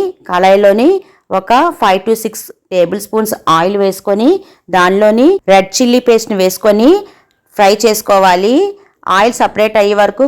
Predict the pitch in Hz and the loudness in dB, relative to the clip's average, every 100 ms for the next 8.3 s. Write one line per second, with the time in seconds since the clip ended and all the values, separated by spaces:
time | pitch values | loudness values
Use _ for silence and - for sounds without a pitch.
0 | 233 190 196 208 196 - 196 233 - 208 | 0 0 0 -4 -4 -6 -2 -2 0 0
1 | 185 202 202 175 180 277 392 - - - | 0 -2 0 2 4 2 0 -6 -16 -4
2 | 214 208 226 226 269 330 - - 190 247 | 0 2 2 2 0 0 -4 -8 -4 0
3 | 381 - 214 226 190 185 202 220 226 214 | 0 -2 -4 -4 0 2 2 0 -4 -6
4 | 202 - 226 233 202 196 190 202 180 170 | -8 -4 -6 -4 -4 -4 -4 -2 0 2
5 | 190 294 349 _ _ - 208 208 - 302 | 2 0 0 _ _ -4 -4 -4 -4 -2
6 | 403 - _ _ _ - 196 240 233 196 | -2 -8 _ _ _ -4 -2 0 0 0
7 | 220 233 226 220 226 226 285 359 - 185 | 0 0 -2 -2 -2 0 0 0 -2 -4
8 | 202 226 | -2 0